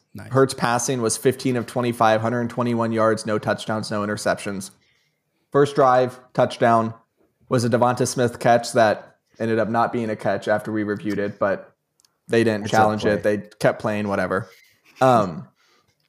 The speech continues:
Speaker 2: second touchdown, legitimately a good drive, not gonna take away from it. It was fourteen plays, seventy-five yards. Third touchdown came off, came after Josh Johnson came into the game and fumbled it on, like, the second play that he was in. They started the,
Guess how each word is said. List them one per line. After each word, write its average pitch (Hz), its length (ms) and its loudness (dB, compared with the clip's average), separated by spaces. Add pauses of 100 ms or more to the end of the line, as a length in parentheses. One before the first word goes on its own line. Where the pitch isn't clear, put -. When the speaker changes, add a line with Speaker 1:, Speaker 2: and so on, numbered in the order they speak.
(120)
Speaker 2:
second 160 380 0
touchdown, 147 540 2
legitimately 160 500 4
a 131 40 6
good 120 160 0
drive, 113 360 2
not 117 160 0
gonna 117 120 -2
take 110 200 0
away 107 180 2
from 104 240 -2
it. 95 180 -2 (320)
It - 60 -16
was - 100 -14
fourteen 123 420 0
plays, 113 280 4
seventy-five 113 480 2
yards. 101 380 0 (640)
Third 156 180 4
touchdown 151 400 2
came 139 240 2
off, - 440 0
came 135 180 2
after 131 300 2
Josh 123 280 2
Johnson 127 320 0
came 120 160 -2
into 117 140 0
the 110 80 -4
game 113 240 -2
and 104 100 -8
fumbled 117 320 0
it 110 60 0
on, 107 100 -2
like, 104 160 -4
the - 80 -20
second - 380 -6
play 104 240 0
that 101 160 -2
he 110 80 -6
was 98 160 -10
in. 92 260 -8 (400)
They 117 140 0
started 117 340 2
the, 110 260 -4